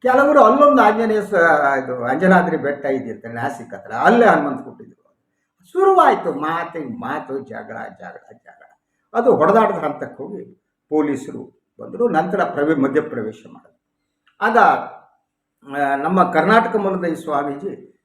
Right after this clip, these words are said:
ಈ ಘಟನೆ ಬಗ್ಗೆ ಕ್ಷಮೆ ಯಾಚನೆ ಮಾಡಬೇಕು ಅಂತ ಹೇಳಿ ಒತ್ತಾಯಿಸಿದ್ರು. ಆದರೆ ಕ್ಷಮೆ ಯಾಚನೆ ನಡೆದಿಲ್ಲ. ಪೊಲೀಸರು ಬಂದು ಅವರನ್ನ ಹೊರಗೆ ಕಳಿಸ್ಬೇಕಾಯ್ತು. ಇದು ನಡೆದ ಘಟನೆ.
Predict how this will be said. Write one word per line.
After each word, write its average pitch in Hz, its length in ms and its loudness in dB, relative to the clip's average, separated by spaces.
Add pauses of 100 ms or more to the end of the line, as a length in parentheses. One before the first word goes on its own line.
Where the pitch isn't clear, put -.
(120)
ಈ 185 160 2
ಘಟನೆ 165 280 0
ಬಗ್ಗೆ 160 240 0
ಕ್ಷಮೆ 156 340 0
ಯಾಚನೆ 175 340 2
ಮಾಡಬೇಕು 131 500 -6
ಅಂತ 117 200 -14
ಹೇಳಿ 113 180 -12
ಒತ್ತಾಯಿಸಿದ್ರು. 117 720 -12
ಆದರೆ 113 240 -10
ಕ್ಷಮೆ 127 360 -10
ಯಾಚನೆ 139 320 -4
ನಡೆದಿಲ್ಲ. 135 400 -8
ಪೊಲೀಸರು 127 460 -8
ಬಂದು 95 280 -14
ಅವರನ್ನ 113 400 -14 (600)
ಹೊರಗೆ - 260 -4
ಕಳಿಸ್ಬೇಕಾಯ್ತು. - 800 -18 (360)
ಇದು 262 460 0
ನಡೆದ 180 300 4
ಘಟನೆ. - 500 -4